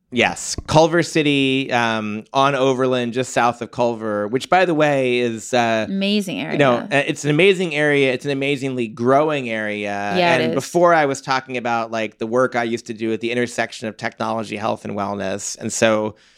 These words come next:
Speaker 1: I love the idea of these overlaps. And so when I talk about what we're doing at Bioscience L A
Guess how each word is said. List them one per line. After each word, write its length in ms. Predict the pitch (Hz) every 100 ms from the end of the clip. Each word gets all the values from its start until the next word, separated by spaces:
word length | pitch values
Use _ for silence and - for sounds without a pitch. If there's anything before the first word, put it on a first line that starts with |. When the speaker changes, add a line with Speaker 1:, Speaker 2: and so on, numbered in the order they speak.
| _ _ _ -
Speaker 1:
I 80 |
love 240 | 139 143 139
the 100 | 139
idea 220 | 123 123
of 40 |
these 140 | 110 110
overlaps. 760 | 120 113 107 101 98 95 -
And 120 | 110
so 560 | - 120 113 110 107 104 _ _ _ _ _ _ _ _ _
when 140 | 143
I 80 | 139
talk 320 | 135 147 185
about 200 | 151 135
what 100 | 120
we're 80 | 123
doing 180 | 120 120
at 140 | 110 113
Bioscience 600 | 113 107 117 107 104 113
L 200 | 107 131
A 560 | 165 117 101 98 101